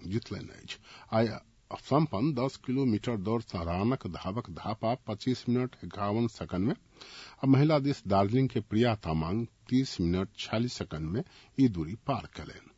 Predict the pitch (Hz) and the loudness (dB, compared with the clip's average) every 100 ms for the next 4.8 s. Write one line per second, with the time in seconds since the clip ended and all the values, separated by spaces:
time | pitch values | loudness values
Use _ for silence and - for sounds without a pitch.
0 | _ - - - 131 160 175 127 90 80 | _ -20 -16 2 6 8 6 2 0 4
1 | 113 165 185 98 82 73 127 - 147 104 | 6 8 6 2 -2 0 0 2 0 2
2 | 101 98 135 196 - 87 76 76 123 - | 4 6 4 2 -4 -2 -2 2 0 0
3 | 113 120 127 - - - - - 226 196 | 0 0 0 -2 -4 -4 -4 -2 0 0
4 | 160 - - - - 92 120 151 | -4 -12 -20 -14 0 4 4 2